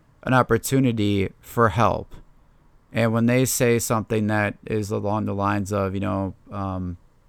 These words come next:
"Do you need some help?" or, "Hey, I'm willing to do this for you," or, "How about this?"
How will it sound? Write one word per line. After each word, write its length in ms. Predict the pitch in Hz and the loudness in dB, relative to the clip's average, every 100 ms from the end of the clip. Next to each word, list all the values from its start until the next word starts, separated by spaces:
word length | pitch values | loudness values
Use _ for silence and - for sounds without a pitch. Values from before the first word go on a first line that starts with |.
| _ - | _ -4
"Do 100 | 123 | 0
you 20 | |
need 140 | 123 - | 0 0
some 160 | 107 | 0
help?" 420 | 104 113 113 113 | 2 4 4 2
or, 120 | 107 107 | 2 2
"Hey, 160 | 117 | 2
I'm 140 | 104 107 | 2 0
willing 220 | 110 104 | -2 -2
to 120 | 101 | -2
do 160 | 101 104 | -2 2
this 200 | 113 - | 0 0
for 120 | 113 | 0
you," 200 | 110 110 | 2 2
or, 140 | 95 | 2
"How 240 | 87 104 101 | 2 2 2
about 380 | 98 95 87 | 2 0 0
this?" 440 | 113 110 110 - | 2 2 2 0